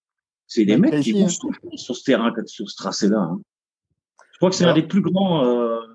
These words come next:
Speaker 1: un plus, un, un, ça va être un des tracés les plus longs de, de, de la Ryder Cup depuis je, je ne sais combien d'années, là, disait Justin Ray. Donc, euh, Poulter, oui, euh, en double, euh,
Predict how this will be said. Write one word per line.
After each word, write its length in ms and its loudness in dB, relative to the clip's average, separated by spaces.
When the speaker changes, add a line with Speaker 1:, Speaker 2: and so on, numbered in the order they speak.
Speaker 1:
un 100 -2
plus, 220 -8
un, 300 2
un, 140 -2
ça 140 -6
va 80 4
être 100 -2
un 40 2
des 100 4
tracés 300 0
les 120 0
plus 200 -2
longs 200 2
de, 140 -2
de, 200 0
de 100 2
la 160 4
Ryder 300 2
Cup 240 0
depuis 280 -8
je, 80 -6
je 100 -8
ne 60 -6
sais 140 -16
combien 260 -2
d'années, 260 2
là, 120 0
disait 280 -4
Justin 380 -2
Ray. 140 4
Donc, 260 -10
euh, 100 4
Poulter, 400 4
oui, 320 4
euh, 320 0
en 180 -20
double, 320 0
euh, 140 -6